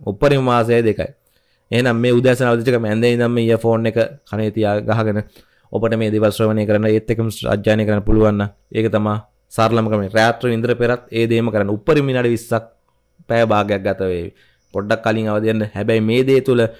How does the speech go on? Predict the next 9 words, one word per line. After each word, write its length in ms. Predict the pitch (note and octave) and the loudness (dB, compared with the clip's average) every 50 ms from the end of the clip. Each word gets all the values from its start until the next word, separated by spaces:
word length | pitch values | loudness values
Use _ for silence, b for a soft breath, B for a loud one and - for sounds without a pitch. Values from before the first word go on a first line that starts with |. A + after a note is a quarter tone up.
| B B B B | B B B B
ඔබගේ 340 | B - A2 A#2+ A#2+ B2 A#2 | B -2 0 2 2 2 2
ජීවිතේ 340 | A2+ A2+ A#2+ B2 A#2+ A#2+ A#2 | 2 2 0 2 2 2 0
එන 80 | A#2+ A2+ | 2 2
ධනාත්මක 600 | A2 G#2+ G#2+ A#2 A#2+ B2+ C3 B2+ C3 B2+ A#2 A#2+ A2+ | 0 0 2 0 0 0 -2 -2 -2 -2 0 0 0
භාවය, 360 | A2 A#2 A#2 A2+ A2 G#2+ G#2 G2+ B B B B B - | 2 2 2 4 2 2 0 -2 B B B B B -6
ඔබගේ 260 | - A#2 B2 B2+ B2+ | 0 0 2 2 2
මේ 100 | B2 A2 | 2 2
ඕරා 360 | G#2 G#2+ A2+ B2 B2+ C3 C3 B2+ | 4 4 4 4 4 4 4 4
එකට 240 | B2 - C3 G#2+ | 2 2 2 2